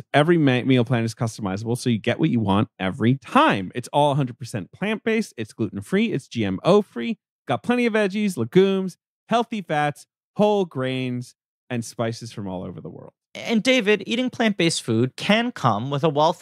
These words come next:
Speaker 2: of benefits, such as improved energy, sleep, digestion, and complexion. Four things that have haunted me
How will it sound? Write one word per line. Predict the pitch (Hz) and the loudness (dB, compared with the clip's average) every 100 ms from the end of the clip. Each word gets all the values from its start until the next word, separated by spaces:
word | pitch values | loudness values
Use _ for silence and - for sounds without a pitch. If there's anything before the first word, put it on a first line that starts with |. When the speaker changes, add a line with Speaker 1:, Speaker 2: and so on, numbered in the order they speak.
| - | -4
Speaker 2:
of | 151 | -2
benefits, | 175 220 226 123 151 - | 0 -2 -2 -4 -6 -6
such | - 151 - | -2 -2 0
as | 131 147 160 | 0 0 -2
improved | 147 175 180 147 | -6 -4 -2 -2
energy, | 123 123 151 170 | 0 -2 -2 0
sleep, | - 143 151 | 2 2 2
digestion, | 156 151 135 123 - 156 | 2 2 2 0 -2 -6
and | 160 | -4
complexion. | 175 - 220 - - _ _ _ | -2 0 -2 -2 -10 _ _ _
Four | - 285 | 0 0
things | 240 196 190 - | 0 -2 -2 0
that | 165 | 0
have | 175 - _ | 0 -2 _
haunted | - 381 - 110 | -12 -10 -6 -6
me | 120 151 | -6 -8